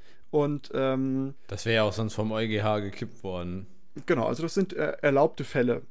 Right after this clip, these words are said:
Speaker 1: wo man das Urheberrecht im Grunde umgehen kann. Also jetzt könnte jemand von uns einen Ausschnitt von unserem Podcast als Zitat bei sich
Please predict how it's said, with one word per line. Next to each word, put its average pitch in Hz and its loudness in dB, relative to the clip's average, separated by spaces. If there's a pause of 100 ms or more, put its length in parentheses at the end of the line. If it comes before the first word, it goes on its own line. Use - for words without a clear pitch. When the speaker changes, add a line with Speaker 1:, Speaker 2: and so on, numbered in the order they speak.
Speaker 1:
wo 139 0
man 117 0
das 113 -6
Urheberrecht 120 -2
im 120 -4
Grunde 123 -2
umgehen 113 -4
kann. 113 -8
Also 117 -4
jetzt 135 0
könnte 156 -2
jemand 147 -2
von 147 -6
uns 139 -8
einen - -6
Ausschnitt 180 0
von 147 -4
unserem 135 -2
Podcast 147 -4
als 127 -6
Zitat - -4
bei 120 0
sich 120 -4